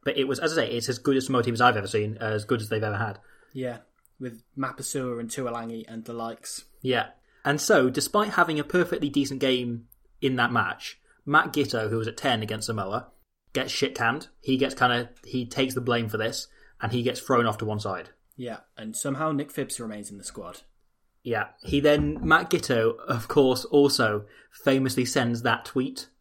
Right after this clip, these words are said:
Speaker 1: after he finds out he's dropped.
Speaker 2: Remind me what he said.
Speaker 1: So,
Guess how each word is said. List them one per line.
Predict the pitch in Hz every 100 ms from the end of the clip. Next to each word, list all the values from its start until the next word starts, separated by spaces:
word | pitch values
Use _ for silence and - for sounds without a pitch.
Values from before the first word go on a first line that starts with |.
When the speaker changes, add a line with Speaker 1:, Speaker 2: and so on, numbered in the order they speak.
| _ -
Speaker 1:
after | 113 117
he |
finds | 120 117
out |
he's | 120 107
dropped. | 127 - - - _ _ _ _
Speaker 2:
Remind | 143 143 143 147 139
me | 113
what | 107 -
he |
said. | 107 - - 120 - - _ _ _ - -
Speaker 1:
So, | - 135 104